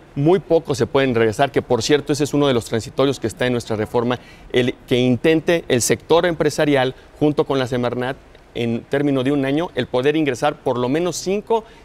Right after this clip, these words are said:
ejemplares a su hábitat natural. Hay que ver si eso lo podemos lograr. Pero de esta manera nosotros estamos considerando que no va a haber afectaciones económicas de la noche a la mañana en lo que son empleos, no va a haber afectaciones económicas en turismo y por supuesto que no va a haber ese abandono a los ejemplares que hoy viven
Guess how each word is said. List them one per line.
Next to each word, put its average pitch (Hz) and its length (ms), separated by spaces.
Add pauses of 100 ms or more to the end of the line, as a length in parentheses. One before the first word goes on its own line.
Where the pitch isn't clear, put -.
ejemplares 143 680
a 117 200
su 123 180
hábitat 139 320
natural. 131 460
Hay 127 120
que 127 140
ver 123 120
si - 140
eso 117 160
lo 113 100
podemos 117 280
lograr. 147 260 (320)
Pero 190 140
de 240 80
esta 262 200
manera 165 380
nosotros 151 460
estamos 151 360
considerando 127 520
que 131 100
no 156 80
va 175 60
a - 20
haber 165 140
afectaciones 127 580
económicas 117 640 (240)
de 127 120
la 123 100
noche 135 240
a - 20
la 117 80
mañana 123 420 (220)
en 117 80
lo 113 120
que 110 100
son 123 160
empleos, 127 400
no 180 120
va 196 60
a 175 40
haber 156 180
afectaciones 127 580
económicas 117 640 (220)
en 120 140
turismo 131 420 (180)
y 151 100
por 147 160
supuesto 160 440
que 156 100
no 170 120
va 180 80
a - 20
haber 175 140
ese 175 180
abandono 147 540
a 143 40
los 120 160
ejemplares 131 540
que 135 100
hoy 147 160
viven 139 380